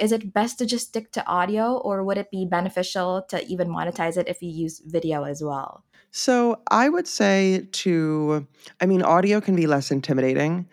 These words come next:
Speaker 2: I would say to try, this is a reason that I love Riverside also, is because you can record audio only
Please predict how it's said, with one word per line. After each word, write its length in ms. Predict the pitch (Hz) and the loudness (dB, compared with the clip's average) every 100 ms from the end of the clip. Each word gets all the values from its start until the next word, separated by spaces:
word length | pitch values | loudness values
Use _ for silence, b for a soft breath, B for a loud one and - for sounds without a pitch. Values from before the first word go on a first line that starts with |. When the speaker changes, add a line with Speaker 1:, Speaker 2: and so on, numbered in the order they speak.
| b b b - | b b b 2
Speaker 2:
I 100 | 175 | 4
would 160 | 208 214 | 4 0
say 480 | - 180 175 170 | 2 2 4 2
to 220 | 170 - - | 0 -6 -10
try, 500 | - 160 147 143 147 | -2 4 6 6 4
this 160 | 160 | 2
is 140 | 175 165 | 0 0
a 40 | |
reason 220 | 156 147 | 0 2
that 100 | 139 | 2
I 60 | 135 | 2
love 480 | 135 131 123 - - | 2 2 -2 -12 -10
Riverside 580 | 127 147 151 143 135 131 | -2 0 2 2 2 4
also, 320 | 135 131 135 | 2 2 -2
is 100 | 131 | -2
because 260 | 143 139 139 | -2 -2 -2
you 60 | |
can 160 | 139 135 | -2 -2
record 380 | 131 156 147 135 | 0 4 4 6
audio 400 | 135 131 131 87 | 4 4 2 4
only 500 | 131 131 127 127 | 2 2 0 -2